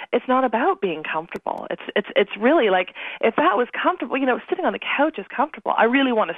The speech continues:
stretch myself into a new, uh, yoga pose. Well, that's not probably going to be comfortable, but this is the, you know, that, that's a, it's actually a great analogy, and we use it all the time as coaches, right? But this, the idea of where is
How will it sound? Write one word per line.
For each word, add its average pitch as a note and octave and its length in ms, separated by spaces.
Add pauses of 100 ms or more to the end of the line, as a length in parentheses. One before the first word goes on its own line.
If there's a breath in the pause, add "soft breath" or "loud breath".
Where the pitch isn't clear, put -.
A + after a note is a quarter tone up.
stretch - 320
myself F#3 360
into E3+ 280
a D#3+ 60
new, F3+ 500 (400 loud breath)
uh, C#3+ 340
yoga C4 460
pose. C#3 400
Well, A3 80
that's D4 180
not G4+ 300
probably B3 480
going F#3 240
to - 80
be F#3+ 100
comfortable, C#4+ 480
but G#3 140
this A3+ 140
is A3+ 120
the, F#3+ 140 (360 loud breath)
you A3 60
know, F#3+ 180 (140)
that, G#3 260
that's A3 200
a, G#3+ 140
it's - 140
actually G3+ 300
a F#3+ 40
great G3 340
analogy, C4 400
and F#3 120
we F#3+ 100
use G#3 220
it G3 80
all D#3 120
the F3 80
time F4+ 240
as C4+ 60 (100)
coaches, E3+ 300
right? A3 180
But G#3+ 140
this, G#3+ 100 (380 loud breath)
the A3+ 120
idea A3+ 480
of F3+ 220 (300 loud breath)
where B3+ 420
is A3 180